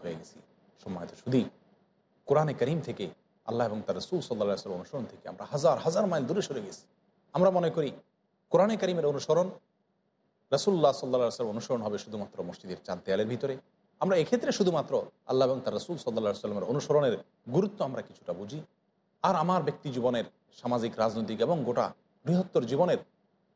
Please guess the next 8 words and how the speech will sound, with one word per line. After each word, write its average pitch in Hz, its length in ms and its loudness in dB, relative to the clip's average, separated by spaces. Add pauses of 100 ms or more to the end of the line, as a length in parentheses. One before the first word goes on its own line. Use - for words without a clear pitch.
(320)
অন্য 208 300 6
ক্ষেত্রগুলোতে 139 720 2 (280)
আমরা 107 220 -2
কোরআন 127 300 -4
এবং 107 120 -6 (140)
সুন্নাহর 165 300 -4
অনুকরণের 98 420 -6
গুরুত্ব - 420 -14